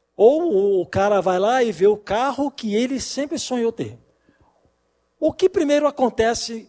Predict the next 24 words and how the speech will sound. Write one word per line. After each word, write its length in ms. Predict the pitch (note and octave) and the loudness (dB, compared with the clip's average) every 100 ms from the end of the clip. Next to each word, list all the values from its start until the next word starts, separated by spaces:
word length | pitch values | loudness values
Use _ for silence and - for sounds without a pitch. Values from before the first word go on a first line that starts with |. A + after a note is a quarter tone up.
| _ | _
dentro 380 | - A3+ A#3+ G3+ | -2 -2 -2 -8
de 160 | F#3+ | -8
você? 460 | F#3 A#3 - F#3 C#3 | -4 -4 -2 -2 -2
Eu 60 | D3+ | -2
falei 240 | G3+ C#4 | -4 -4
que 100 | C#4+ | -8
você 400 | B3 G#3+ - D#4+ | -10 -6 -4 -2
é 140 | A4+ A4 | 0 0
o 100 | - | -4
seu 220 | - F4 | -2 -2
problema, 540 | - E4 G3+ D3 B2+ | 0 0 0 -2 -4
você 320 | B2 E3+ - D#4 | -4 -4 -2 -2
é 60 | |
o 60 | F#4+ | -2
seu 200 | - C4 | 0 0
maior 260 | B3+ A#3+ | 2 2
inimigo. 480 | B3 B3 F#3+ C3 B2+ - - | 2 0 -2 -4 -8 -14 -10
O 20 | |
que 100 | - | -4
que 80 | E4 | -2
acontece 560 | D#4 D4+ C4+ C4 - A3+ | 0 0 2 0 0 -4
dentro 360 | A3 A#3+ A3+ | -2 -2 -4
de 120 | G3 A3 | -6 -6
você? 600 | G#3 G#3+ - C3+ G#2 | -4 -4 -6 -8 -10